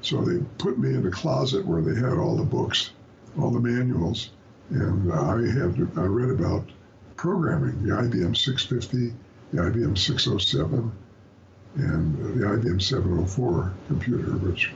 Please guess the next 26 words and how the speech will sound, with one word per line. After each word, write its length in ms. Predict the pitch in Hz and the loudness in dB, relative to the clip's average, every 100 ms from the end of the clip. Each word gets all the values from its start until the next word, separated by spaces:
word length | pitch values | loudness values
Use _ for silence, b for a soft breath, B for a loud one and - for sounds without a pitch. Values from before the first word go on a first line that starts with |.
| - | -2
which 360 | 85 90 92 - - 92 - - | 0 2 2 0 -2 -2 -4 -2
nobody 520 | - - 120 123 - | -2 0 2 2 2
had 80 | - | 2
ever 140 | 131 - | 2 0
seen 300 | - 101 90 | 0 0 0
one 120 | - | 0
of 100 | 127 | 0
those 200 | 135 - | 0 0
yet. 160 | - - - B B B B B B B - | -2 -4 -12 B B B B B B B -6
And, 320 | 135 113 117 - | -2 0 0 -2
and 180 | 120 113 | 0 2
they 60 | 117 | 2
said, 160 | 151 | 2
"You 160 | 131 135 | 2 0
have 100 | 131 | 0
two, 240 | 185 220 | 0 0
in 80 | 120 | 0
two 180 | - 180 | 0 0
weeks, 400 | 147 127 - - | 2 0 0 -2
the, 220 | 165 - | 0 -2
a 220 | - - | -4 -4
couple 240 | 143 127 123 | -2 2 2
other 120 | 127 | 2
guys 240 | 101 95 | 2 2
are 80 | - | 0
starting, 500 | - 131 95 95 107 | 0 0 2 2 0